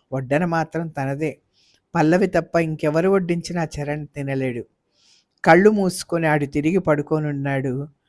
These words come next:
చరణ్. పక్కన కూర్చొని అతడి మీద చెయ్యి వేసింది పల్లవి. "ఇవాళ శృతి పుట్టినరోజు, మనం నవ్వుతూ ఉండాలి" అంది పల్లవి తన ఫీలింగ్స్ని దిగమింగుకొని లాలనగా.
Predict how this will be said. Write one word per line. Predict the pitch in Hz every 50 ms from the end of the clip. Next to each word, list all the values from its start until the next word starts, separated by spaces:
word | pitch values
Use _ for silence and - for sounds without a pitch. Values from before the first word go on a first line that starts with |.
| _ _ _ _ _ - 156
చరణ్. | 151 139 139 139 139 120 117 123 120 135 170 - _ _ _ -
పక్కన | 156 151 151 - 160 160 156
కూర్చొని | 147 - 143 131 139 - - 151 156 170
అతడి | 147 139 - - 123 120
మీద | 117 127 135 143 151 151
చెయ్యి | 156 151 - 147 127 135 143
వేసింది | 147 156 151 139 139 - - 139 147 147 143 131 120 107 92 123 160 143 _ _ _ _ -
పల్లవి. | 117 113 107 104 104 101 104 - _ _ _ _ _ _ _ _ _ _ _ _ _ _ -
"ఇవాళ | 131 127 135 131 131 127 120 123 135 143 156 196 226 233 -
శృతి | - - - - 143 147 147 147 - 233 214
పుట్టినరోజు, | 208 - _ - 139 - - 156 151 165 156 147 143 135 127 127 - 120 120 143 185 302 349 _ _ _ _ _ _ _ _ -
మనం | 143 160 160 156 160 160 156
నవ్వుతూ | 165 175 180 180 202 202 - 277 277
ఉండాలి" | 269 208 175 165 170 160 151 147 127 98 _ _ _ _ 147
అంది | 151 147 151 165
పల్లవి | - 135 117 113 110 120 120 120 117 120 131 135 - _ _ _ _ _ _ _ _ - 147
తన | 147 147 139
ఫీలింగ్స్ని | 143 - 156 156 160 160 160 156 147 - - 147 143 139
దిగమింగుకొని | 135 127 135 131 139 143 139 143 139 139 139 135 127 - - 117 120 120 123 139 151 175 208 220
లాలనగా. | 196 180 113 104 110 107 113 120 117 110 113 117 113 95 117 -